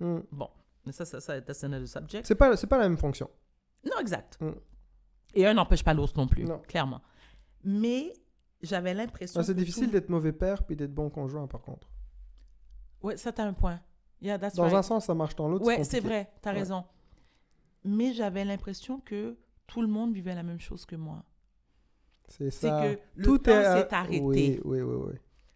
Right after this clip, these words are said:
Speaker 2: Donc, il n'y avait pas de, de, de facteur, de stresseur extérieur.
Speaker 1: Mm.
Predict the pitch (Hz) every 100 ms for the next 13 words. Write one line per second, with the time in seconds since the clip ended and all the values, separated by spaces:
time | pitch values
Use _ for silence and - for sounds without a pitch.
0 | _ 170 175 160 165 156 220 185 175 143
1 | 151 147 147 160 147 - 170 175 180 175
2 | _ _ _ 160 - 175 160 180 165 165
3 | - 147 147 147 147 143 139 143